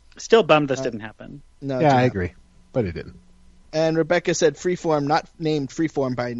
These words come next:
Speaker 2: this time next year." I just
Speaker 1: I
Speaker 2: had to sit
Speaker 1: wish.
Speaker 2: through Beyond on Freeform, and it is still called Freeform. Um, <laughs> so I guess Rebecca's the winner, which is kinda anticlimactic 'cause she's not here.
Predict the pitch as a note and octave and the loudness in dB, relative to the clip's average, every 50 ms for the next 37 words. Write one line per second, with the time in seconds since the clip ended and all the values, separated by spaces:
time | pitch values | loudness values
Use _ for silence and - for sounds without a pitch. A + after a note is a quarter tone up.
0 | B2 A#2 - - - - D3+ - - - D3 C#3+ C#3+ C3+ C3+ C3 - - - - | -12 -12 -16 -16 -8 -8 -6 -6 -6 -6 -4 -4 -4 -6 -8 -10 -10 -14 -16 -16
1 | G3 - A#2 A2+ A2 G#2 A#2+ _ _ - - _ - - - - _ - C3 C#3+ | -12 -12 -10 -10 -10 -12 -14 _ _ -20 -20 _ -20 -20 -20 -20 _ -8 -8 -6
2 | D3 D3 D3 E3 D#3+ D3 D3 E3+ C#3 D#3+ D#3 - - D3+ D3+ D3+ - C#3+ C3+ C3 | -4 -4 -2 -2 0 0 0 -2 0 -2 -4 -6 -6 -6 -6 -6 -4 -4 -4 -2
3 | C3+ C#3 E3 E3 E3+ E3+ D#3 - C3+ C3+ - F#3 F#3+ F#3 - F#3+ F#3+ F#3 F#3 F3+ | 0 0 0 0 0 -2 -4 -4 -6 -6 -4 -4 -4 -2 -2 -2 0 0 -2 -4
4 | - - D#3 D3+ D3 D3 D3 - - C#3 C#3 C3+ C#3 B2+ - - B2+ B2 - B2 | -4 -4 -4 -4 -2 -4 -6 -4 -4 -4 -4 -2 -4 -6 -6 -8 -10 -8 -8 -10
5 | A#2+ - - A#2 A2+ - B2 B2 B2 B2 - _ - - _ - - - - _ | -10 -10 -10 -14 -12 -10 -10 -8 -8 -10 -12 _ -20 -20 _ -20 -20 -20 -16 _
6 | - F#3 D3+ D#3 D3 C#3+ C3+ C#3 - - - - - - - - _ _ - - | 0 2 4 4 2 2 0 -2 -10 -14 -16 -16 -12 -14 -14 -14 _ _ -20 -20
7 | _ _ - - - _ - - _ _ _ - _ _ - _ _ - - - | _ _ -20 -20 -20 _ -20 -20 _ _ _ -20 _ _ -20 _ _ -20 -20 -20
8 | _ _ _ _ _ _ - - E3 D#3+ D3+ D3 D3 C3 - _ _ - D#3 D3+ | _ _ _ _ _ _ 0 2 4 6 6 6 4 2 -2 _ _ -8 -4 0
9 | E3+ A3+ - - A#3 G3 - - - G3 F#3 E3 E3+ G3+ B3+ F3 A#2 A2+ B2+ C3 | 0 0 2 0 2 0 2 2 2 -2 0 0 0 0 0 -2 -2 -4 -6 -6
10 | - C#3 C3+ - - E3 D#3 B2 C3+ C#3+ - D3 B2+ - C3+ C3+ D3+ D3+ - B2+ | -8 -8 -8 -2 -2 -2 -2 -2 -4 -2 -2 -4 -4 -2 -4 -4 -4 -4 -4 -8
11 | A#2 - - - C3 A#2 - C#3 C3+ C#3 C#3 C3 C3+ C#3 A#2+ A2+ | -10 -10 -12 -12 -12 -10 -8 -8 -6 -6 -6 -6 -6 -6 -8 -8